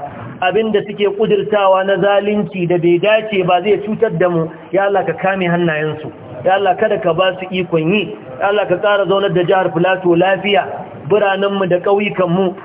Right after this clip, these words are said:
duk mai nufin jihar nan da alkhairi ka taimake shi, mai nufinta da shari ka kare mu daga sharrinsa,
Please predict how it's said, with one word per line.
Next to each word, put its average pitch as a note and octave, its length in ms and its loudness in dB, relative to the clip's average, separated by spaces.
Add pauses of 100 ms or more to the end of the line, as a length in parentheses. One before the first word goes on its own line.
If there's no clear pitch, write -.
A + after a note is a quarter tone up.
(180)
duk G3 140 2
mai G#3+ 180 2
nufin G#3 320 0
jihar G3+ 220 0
nan G3 200 0
da F3+ 100 2
alkhairi G3+ 480 2
ka F#3 100 0
taimake E3+ 520 0
shi, D#3 180 -10 (420)
mai G3 140 0
nufinta G#3 420 0
da F#3 100 0
shari G#3+ 320 0
ka F#3+ 100 0
kare G3+ 320 0
mu G3 100 -2
daga F3+ 220 0
sharrinsa, F#3 640 0